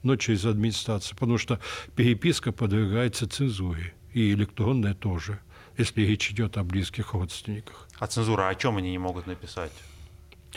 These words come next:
Speaker 1: Ну, например, если они написали о том, что передайте кому-то там такую-то сумму денег,
Speaker 2: А, ну, то есть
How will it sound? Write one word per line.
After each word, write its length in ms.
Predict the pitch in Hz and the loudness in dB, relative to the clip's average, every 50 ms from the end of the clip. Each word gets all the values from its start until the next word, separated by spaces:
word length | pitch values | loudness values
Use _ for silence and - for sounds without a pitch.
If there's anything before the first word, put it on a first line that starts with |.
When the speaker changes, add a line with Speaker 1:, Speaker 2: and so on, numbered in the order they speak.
| - - - - - - - - | -14 -14 -14 -14 -16 -16 -6 0
Speaker 1:
Ну, 300 | 110 101 101 107 113 117 | 2 4 4 6 6 6
например, 600 | 117 113 110 117 - 113 120 117 117 113 101 104 | 6 4 4 4 4 4 6 6 6 6 6 4
если 280 | 107 92 - - 113 | 4 2 2 2 2
они 220 | 107 107 110 110 107 | 4 4 6 6 4
написали 640 | 101 104 98 - 117 92 - - 131 143 147 131 | 4 2 2 0 -2 -2 0 2 2 4 4 4
о 120 | 110 107 104 | 4 4 2
том, 260 | - - 110 104 95 | 0 0 0 0 0
что 340 | 90 - - - 117 101 - - - - - - | 0 -2 -2 -2 -2 -2 -2 -4 -10 -8 0 4
передайте 640 | 127 113 117 117 104 120 117 113 110 - - 104 | 6 6 6 6 6 4 4 4 2 0 -2 -2
кому-то 500 | - - 110 107 110 110 101 92 - 101 | 0 2 4 4 6 4 4 2 0 -2
там 240 | - - 104 98 92 | 0 0 -2 0 0
такую-то 540 | - 101 - - 123 107 101 92 - 113 98 | -2 -2 0 4 4 4 4 4 2 -2 -2
сумму 420 | - - 131 123 110 98 101 95 | 0 2 4 4 4 4 4 2
денег, 340 | 90 85 101 120 139 143 135 | 2 2 2 4 6 6 6
Speaker 2:
А, 180 | 120 104 92 92 | 6 4 4 2
ну, 120 | 92 95 | 0 -4
то 120 | - - 98 | -6 -8 -10
есть 100 | - | -10